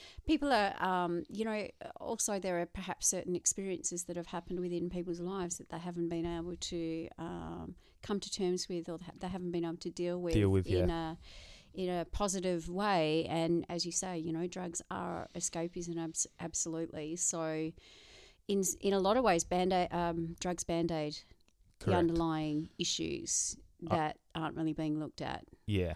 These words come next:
Speaker 2: I certainly believe that in so many, in so many aspects. Um,
Speaker 1: Mm.
Speaker 2: there's so many escapes.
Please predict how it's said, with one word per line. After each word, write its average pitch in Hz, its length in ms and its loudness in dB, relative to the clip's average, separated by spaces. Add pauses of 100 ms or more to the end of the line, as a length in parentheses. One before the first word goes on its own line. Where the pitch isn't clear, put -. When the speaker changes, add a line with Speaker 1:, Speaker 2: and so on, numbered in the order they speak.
(180)
Speaker 2:
I 110 120 4
certainly 123 360 8
believe 92 320 6
that 95 140 4
in 104 120 4
so 107 240 4
many, 90 340 4 (160)
in 104 120 2
so 117 400 6
many 95 300 6
aspects. 87 720 -2
Um, 92 400 4
Speaker 1:
Mm. - 40 2
Speaker 2:
there's 92 160 2
so 117 160 4
many 107 140 6
escapes. - 560 0